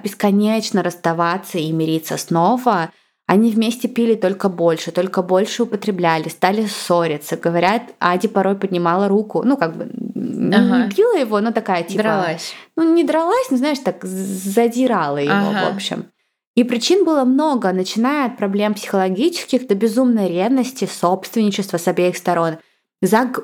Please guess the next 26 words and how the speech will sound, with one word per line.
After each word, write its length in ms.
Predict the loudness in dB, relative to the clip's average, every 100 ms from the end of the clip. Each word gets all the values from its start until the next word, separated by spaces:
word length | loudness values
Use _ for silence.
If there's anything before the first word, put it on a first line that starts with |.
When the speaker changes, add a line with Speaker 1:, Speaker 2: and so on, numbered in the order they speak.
| -2
Speaker 1:
ревновал, 460 | 2 2 2 0 0
конечно, 420 | -2 -2 0 0
больше. 420 | 2 0 -2 -8 _ -2
Ади 220 | 2 4
работала 480 | 2 0 0 2 2
барменом, 520 | 2 0 0 2 2
она 140 | 2 0
танцевала 580 | -2 -2 0 0 0 -2
в 60 |
баре 300 | 0 0 0 0
иногда 460 | 0 0 0 -2 -8 -20 -20 _
и 100 | 0
развлекала 480 | 2 2 0 0 0
посетителей. 680 | -2 -4 -4 -2 -2 2 2
И 160 | 0 -2
чем 220 | 0 2
больше 300 | 2 0 0
она 120 | 0
флиртовала 520 | 0 -4 -2 0 -2
с 100 | -2
мужчинами, 460 | -4 0 0 2 2
тем 180 | 2 2
больше 280 | 0 0 -2
она 120 | 0
получала 480 | -2 -2 0 0 0
денег. 320 | 0 0